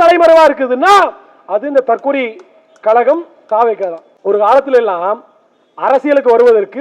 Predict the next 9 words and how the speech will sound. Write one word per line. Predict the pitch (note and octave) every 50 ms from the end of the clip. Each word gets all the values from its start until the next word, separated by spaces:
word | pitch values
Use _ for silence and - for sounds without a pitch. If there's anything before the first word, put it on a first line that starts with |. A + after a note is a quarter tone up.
| D4 D#4+
மக்கள் | E4 E4 D4 C4+ C#4
பணி | B3+ B3 A#3 -
செய்வதற்கென்று | A#3 A#3+ A#3 A3+ G#3+ G3 G3+ G3 F#3+ F#3 G#3 B3+ C#4 C#4+ D4 - - _ _ _ _ _ _ _ _ _ _ _ _ - -
அடிப்படையான | G#3 A3 C#4+ - C#4+ C#4 C#4+ D4 C#4+ B3
தகுதி | B3+ B3 C4+ C4+ B3+
என்ன | A#3+ A3 A3
தெரியுமா? | G#3+ G3+ G#3 A3+ B3 G#3+ E3+ C#3+ C#3+ _ _ _ _ _ _ - -
போராடி | A3+ B3 C4 C4+ C4 B3 A3+ A3
இருக்கணும், | G#3 G3 G3+ G3+ G3+ G3